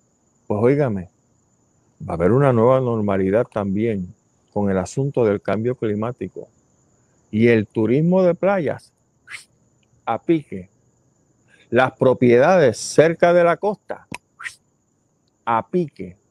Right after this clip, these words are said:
No vale la pena comprar ninguna propiedad en estos momentos, como yo lo veo, como científico, cerca de la costa, porque es que esto, esto se va a dar.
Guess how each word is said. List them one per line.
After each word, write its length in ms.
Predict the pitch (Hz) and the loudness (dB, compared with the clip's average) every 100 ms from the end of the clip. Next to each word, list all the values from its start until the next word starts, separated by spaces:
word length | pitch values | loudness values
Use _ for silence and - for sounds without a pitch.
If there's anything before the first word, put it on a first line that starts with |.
| _ _ _ _ _ _ _ _ _ _ _ _ _ _ - | _ _ _ _ _ _ _ _ _ _ _ _ _ _ -8
No 240 | 107 120 | 0 2
vale 260 | 135 147 147 | 4 4 4
la 140 | 123 | 4
pena 400 | - 127 131 120 | 4 2 4 2
comprar 640 | - 104 90 101 117 127 _ _ - | 2 0 2 2 2 -2 _ _ -6
ninguna 760 | 160 233 208 156 143 269 175 | -2 0 0 0 0 0 0
propiedad 500 | 113 101 92 92 85 - _ _ _ _ _ _ | -2 -4 -4 -6 -6 -10 _ _ _ _ _ _
en 160 | - 107 | -10 -10
estos 240 | - 135 | -6 -4
momentos, 480 | 120 113 123 123 92 | -4 -6 -6 -10 -14
como 220 | - 87 | -12 -6
yo 140 | 87 139 | 0 2
lo 120 | 147 | 2
veo, 300 | 151 113 - _ _ _ _ _ _ - | 2 -2 -6 _ _ _ _ _ _ -4
como 260 | 139 151 | -2 -2
científico, 720 | 139 151 139 147 - 101 - - _ _ _ _ _ | -4 -6 -6 -8 -8 -14 -14 -20 _ _ _ _ _
cerca 400 | _ - 98 117 | _ -2 0 2
de 120 | 123 156 | 2 2
la 100 | 156 | 0
costa, 320 | 127 131 190 | -4 -4 -6
porque 280 | 123 98 104 | -6 -6 -6
es 80 | |
que 80 | - | -6
esto, 320 | 135 - 131 - | -6 -4 -6 -4
esto 640 | 160 190 - - 131 165 - _ _ _ | -4 -4 -6 -2 0 0 -4 _ _ _
se 400 | - - 131 113 | -14 -2 0 2
va 260 | 117 147 | 2 2
a 40 | 156 | 2
dar. 520 | 123 131 143 117 | 2 2 2 -2